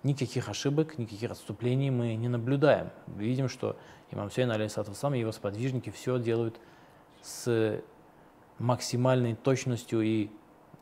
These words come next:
наилучшим, совершеннейшим образом. Это одно из проявлений, о которой, опять-таки, можно говорить долго, но я, как обещал ранее, косну-, коснес-, коснемся,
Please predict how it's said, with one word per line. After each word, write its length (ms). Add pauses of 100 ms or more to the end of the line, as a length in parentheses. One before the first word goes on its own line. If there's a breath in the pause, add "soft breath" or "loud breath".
наилучшим, 720
совершеннейшим 920 (420 loud breath)
образом. 420
Это 400 (420)
одно 400
из 160
проявлений, 760 (680)
о 100
которой, 400 (800)
опять-таки, 440
можно 260
говорить 360
долго, 280
но 280 (580 loud breath)
я, 260
как 200
обещал 440
ранее, 400 (240)
косну-, 440
коснес-, 560
коснемся, 680